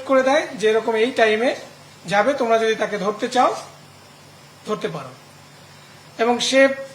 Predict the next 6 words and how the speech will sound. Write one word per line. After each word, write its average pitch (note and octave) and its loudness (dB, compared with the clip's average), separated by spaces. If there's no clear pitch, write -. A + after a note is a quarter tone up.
তার B3+ 4
সেই B3+ 0
প্ল্যান B3 4
অনুযায়ী, C4+ 2
পরিকল্পনা B3 0
অনুযায়ী B3+ 2